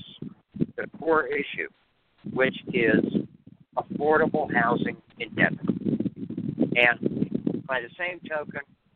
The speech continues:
you know, folks, when I talk about Denver, I'm talking about all of Colorado. Um, I just heard from a lady down in Pueblo that,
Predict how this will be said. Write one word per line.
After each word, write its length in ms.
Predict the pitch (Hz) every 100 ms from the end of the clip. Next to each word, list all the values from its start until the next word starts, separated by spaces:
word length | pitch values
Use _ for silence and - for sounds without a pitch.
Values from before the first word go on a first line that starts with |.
| -
you 140 | - 131
know, 120 | 117 -
folks, 240 | 170 170 -
when 120 | 135
I 140 | 139 160
talk 300 | 175 156 -
about 340 | - 113 -
Denver, 340 | 110 107 - - -
I'm 160 | 143
talking 460 | - 139 - - -
about 280 | - 85 - -
all 280 | 113 113 110
of 80 | 107 -
Colorado. 640 | 101 92 90 - 73 - - - - - - - - - - - - - - - -
Um, 1040 | 104 95 90 - - - - - - - -
I 120 | 120
just 300 | - 147 120
heard 320 | 156 156 135 -
from 140 | 143
a 120 | 131 127
lady 300 | 135 135 123
down 220 | 120 110
in 160 | -
Pueblo 480 | - 143 143 143 139 - - - - - - - - - - - -
that, 340 | 110 101 98